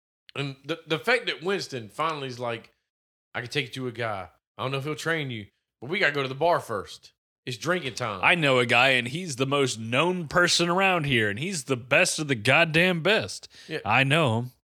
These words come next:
Speaker 1: We're like, "What?"
Speaker 2: And I bet he'll train your white ass.
Speaker 1: Yeah, like, come on, dude.
Speaker 2: And he's
Speaker 1: Yeah,
Speaker 2: also gonna let you fuck his goddamn niece.
Speaker 1: Yeah, he's gonna fucking train me 'cause it's in the script, Winston.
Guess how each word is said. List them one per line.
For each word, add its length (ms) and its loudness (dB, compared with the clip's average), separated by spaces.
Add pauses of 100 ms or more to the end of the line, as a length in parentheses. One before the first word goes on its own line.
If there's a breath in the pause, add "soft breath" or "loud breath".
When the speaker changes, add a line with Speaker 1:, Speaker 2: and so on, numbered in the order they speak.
(420)
Speaker 1:
We're 80 -12
like, 220 -4
"What?" 420 -8
Speaker 2:
And 100 4
I 100 4
bet 260 2
he'll 160 4
train 340 2
your 160 2
white 300 2
ass. 500 -6 (200)
Speaker 1:
Yeah, 280 0
like, 280 -10
come 200 -8
on, 160 -4
dude. 160 -8
Speaker 2:
And 80 4
he's 140 6
Speaker 1:
Yeah, 80 6
Speaker 2:
also 300 6
gonna 180 6
let 260 2
you 120 -2
fuck 480 2
his 180 6
goddamn 640 2
niece. 580 2
Speaker 1:
Yeah, 240 2
he's 100 -2
gonna 340 -6
fucking 280 -4
train 280 -4
me 140 -8
'cause 180 -12
it's 80 -10
in 80 -6
the 60 -6
script, 560 -6
Winston. 540 -4